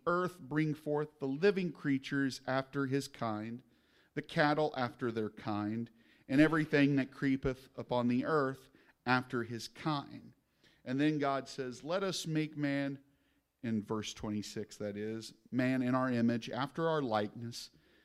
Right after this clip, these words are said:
and let them have dominion over the fish of the sea, and over the fowl of the air, and over the cattle, and over the earth, and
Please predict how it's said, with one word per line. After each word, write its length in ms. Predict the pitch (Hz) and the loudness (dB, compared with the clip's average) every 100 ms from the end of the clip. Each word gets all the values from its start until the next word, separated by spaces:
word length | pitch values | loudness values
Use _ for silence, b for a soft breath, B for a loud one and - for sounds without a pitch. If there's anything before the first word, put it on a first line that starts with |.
| b | b
and 140 | - 143 | 2 4
let 180 | 208 208 | 4 4
them 140 | 208 | 6
have 240 | 175 156 | 6 4
dominion 680 | 139 135 143 170 190 185 180 - | 2 4 4 4 2 0 -2 2
over 460 | 147 147 151 147 - b b - | 2 2 -2 -4 -8 b b -14
the 80 | |
fish 340 | 120 196 196 - | 0 4 4 2
of 120 | 156 | -4
the 100 | 160 | -6
sea, 460 | - 143 143 147 135 | -4 0 0 0 0
and 100 | 120 | 0
over 200 | 120 113 | -2 -4
the 100 | 107 | -6
fowl 420 | - 143 156 156 | -2 0 2 0
of 120 | 147 | -2
the 180 | 135 123 | 0 2
air, 340 | 113 120 120 b b b b | 2 0 -4 b b b b
and 160 | 123 131 | 2 6
over 200 | 131 139 | 6 4
the 100 | 143 | -2
cattle, 580 | - 127 120 120 123 117 | -2 0 0 0 -2 0
and 100 | 113 | 0
over 200 | 117 135 | 0 0
the 180 | 127 | 0
earth, 440 | 107 110 113 113 | 2 0 0 -6
and 120 | - | -12